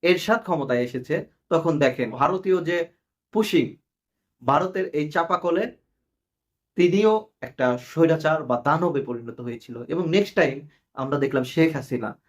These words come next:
দানবে পরিণত হয়েছে। একমাত্র ভারতের সাথে আপোষ না করে চলেছেন আমাদের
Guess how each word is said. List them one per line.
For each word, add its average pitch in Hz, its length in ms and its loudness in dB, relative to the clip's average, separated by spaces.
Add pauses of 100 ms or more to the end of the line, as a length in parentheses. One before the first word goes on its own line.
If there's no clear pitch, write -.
(200)
দানবে 147 380 0
পরিণত 120 380 -6
হয়েছে। 113 440 -12 (440)
একমাত্র 202 500 0
ভারতের 208 380 0
সাথে 196 300 -2 (120)
আপোষ 160 420 0
না 151 240 2
করে 175 280 -6
চলেছেন 127 540 -8 (480)
আমাদের 135 480 0